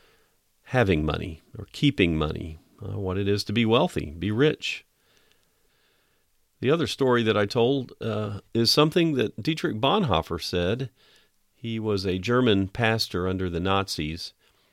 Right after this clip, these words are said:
and he ran an illegal seminary. And one time he took several of the seminary students into the city to go to a concert and have some dinner.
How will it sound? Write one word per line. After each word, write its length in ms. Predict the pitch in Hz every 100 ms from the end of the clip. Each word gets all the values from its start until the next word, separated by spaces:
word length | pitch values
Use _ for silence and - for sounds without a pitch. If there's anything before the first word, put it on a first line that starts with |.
| _ 104
and 120 | 92
he 100 | 101
ran 340 | 92 98 101 95
an 220 | 85 82 107
illegal 460 | 110 107 98 90
seminary. 840 | - - 123 101 76 76 82 101 - _ _ _ _ _ _ _
And 140 | 98 87
one 160 | 101
time 240 | 95 104 90
he 80 | 85
took 260 | 113 -
several 320 | - 98 101
of 100 | 92
the 60 | 82
seminary 500 | - 104 95 87 87
students 760 | - - 104 92 - - - - _ _ _ _ 101
into 460 | 101 98 101 95
the 80 | 85
city 520 | - 135 117 104 120 - _ _ _ _ _ _ -
to 120 | 101
go 280 | 101 98 95
to 300 | - 95 87
a 300 | 82 80 78
concert 720 | - 123 127 131 120 - - - -
and 180 | 101
have 140 | 90 90
some 180 | 101 85
dinner. 420 | 98 95 95